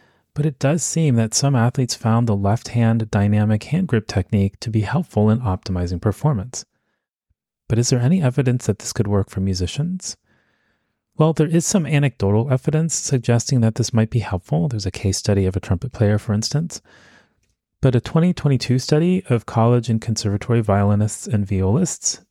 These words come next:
didn't find any differences in performance quality between the before recording made with no pressure and the after recording made under a bit of pressure with the dynamic hand grip technique.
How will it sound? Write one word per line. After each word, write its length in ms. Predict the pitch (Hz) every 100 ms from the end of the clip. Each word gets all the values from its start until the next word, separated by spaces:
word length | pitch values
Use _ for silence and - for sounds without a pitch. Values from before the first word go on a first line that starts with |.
| -
didn't 300 | 160 180 -
find 400 | - 123 120 117
any 160 | 110
differences 560 | 101 107 104 90 92 92
in 80 | 92
performance 420 | 101 - 104 92
quality 520 | - 95 92 101 107 -
between 440 | 110 - 110 107
the 100 | 104
before 480 | 98 - - 113 123
recording 720 | 131 - 135 143 156 160 143
made 220 | 117 113
with 180 | 113 -
no 180 | 107 107
pressure 460 | - 104 113 110 - - - -
and 100 | 107
the 120 | -
after 280 | 117 117 -
recording 580 | 92 - 98 90 92 110
made 220 | 107 104
under 160 | 107 98
a 60 |
bit 160 | 92 135
of 80 | 143
pressure 600 | - 98 - 101 98 107 _ -
with 300 | 104 104 -
the 180 | 104 95
dynamic 500 | 95 92 90 87 -
hand 240 | - 90
grip 160 | 92 -
technique. 560 | - 101 95 87 -